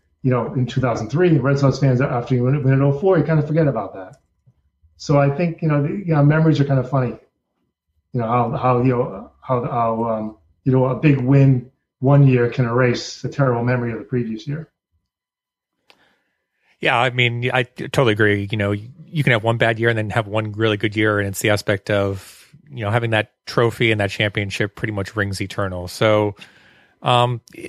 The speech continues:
Speaker 2: one other thing I just wanted to touch base on with, for two thousand thirteen was there, there's one statistic that was really interesting to me for the Red Sox season,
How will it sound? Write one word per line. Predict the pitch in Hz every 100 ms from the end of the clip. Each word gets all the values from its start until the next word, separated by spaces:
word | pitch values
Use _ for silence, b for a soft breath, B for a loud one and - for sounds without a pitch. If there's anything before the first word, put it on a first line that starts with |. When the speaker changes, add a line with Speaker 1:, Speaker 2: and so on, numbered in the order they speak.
| 160
Speaker 2:
one | 180 202
other | 226 202
thing | 175 156
I | 143
just | 135
wanted | 131 123
to | 117
touch | 123 -
base | 117 113
on | 113 110
with, | 107 127 120
for | 123
two | 127
thousand | 117 107 107
thirteen | 107 120 113
was | 107 107 - -
there, | 131 135
there's | 143 135
one | 180 180
statistic | - 135 131 - 120
that | 110
was | 107 104
really | 117 120 123 117
interesting | 113 104 - 104
to |
me | 104 101
for | - 110 107
the | 104
Red | 101
Sox | - 101 -
season, | 107 98 104